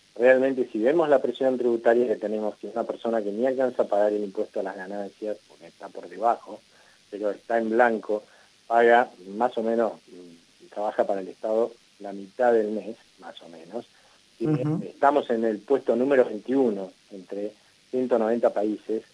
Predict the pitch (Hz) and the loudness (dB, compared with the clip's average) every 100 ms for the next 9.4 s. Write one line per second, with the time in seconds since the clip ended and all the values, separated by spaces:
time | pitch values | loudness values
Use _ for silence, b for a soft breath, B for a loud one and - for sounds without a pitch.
0 | - 98 98 120 110 123 180 165 120 107 | -20 -10 -6 -6 -4 -2 2 4 4 2
1 | 98 107 101 95 123 151 b b _ - | -4 -6 -6 -4 -6 -6 b b _ -12
2 | 110 110 107 - 107 117 135 - _ - | -4 0 0 0 -2 0 0 -2 _ -20
3 | - _ 113 107 104 98 101 98 95 107 | -20 _ -10 -8 -8 -8 -8 -8 -6 -8
4 | 101 107 - 98 - 95 - 104 - - | -6 -10 -12 -14 -14 -16 -18 -20 -18 -16
5 | - _ b b _ - 131 135 139 214 | -16 _ b b _ 0 4 4 4 6
6 | 214 175 123 123 143 143 143 131 107 - | 8 6 4 4 6 6 6 4 -2 -6
7 | 95 98 135 120 107 123 - _ 80 92 | -10 -2 2 4 4 -2 -12 _ -20 -8
8 | 113 123 - 101 107 107 120 120 110 127 | -4 -4 -6 -10 -8 -4 -4 0 0 2
9 | 147 110 107 | 2 0 -2